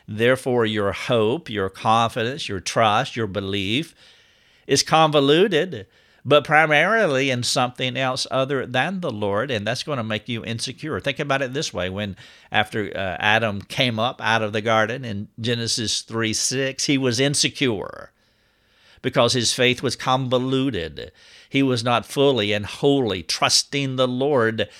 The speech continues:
at that time. By the way, security is defined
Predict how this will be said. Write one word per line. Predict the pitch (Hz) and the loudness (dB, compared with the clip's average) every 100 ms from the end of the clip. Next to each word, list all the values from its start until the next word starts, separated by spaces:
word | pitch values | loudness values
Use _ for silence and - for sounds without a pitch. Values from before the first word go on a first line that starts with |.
| - - | -20 -2
at | 120 113 120 | 0 0 2
that | 117 - | 0 0
time. | - 143 131 95 82 73 67 - _ _ _ _ - - | -8 -4 -4 -4 -6 -12 -16 -20 _ _ _ _ -20 -8
By | 117 147 185 | 4 4 6
the | 147 | 4
way, | 151 139 | 4 4
security | - 117 - 170 202 185 101 98 | 0 -4 -4 -2 2 0 0 -2
is | 98 113 | -2 -4
defined | 101 107 - 123 127 120 107 92 | -4 -6 0 0 0 -2 -6 -8